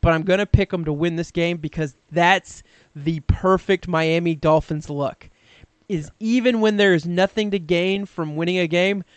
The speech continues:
Speaker 1: that's the game they win. That's the game they win.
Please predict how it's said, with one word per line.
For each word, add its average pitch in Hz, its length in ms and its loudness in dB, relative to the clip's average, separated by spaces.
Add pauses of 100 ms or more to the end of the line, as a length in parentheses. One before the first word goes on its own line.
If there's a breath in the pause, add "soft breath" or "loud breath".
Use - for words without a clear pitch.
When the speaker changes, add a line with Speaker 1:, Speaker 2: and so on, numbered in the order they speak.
(140 soft breath)
Speaker 1:
that's 165 500 2
the 180 120 -4
game 160 400 -4
they 147 120 -2
win. 139 340 -10 (680)
That's 139 680 0
the 180 140 -4
game 147 380 -4
they 139 160 -6
win. 131 320 -14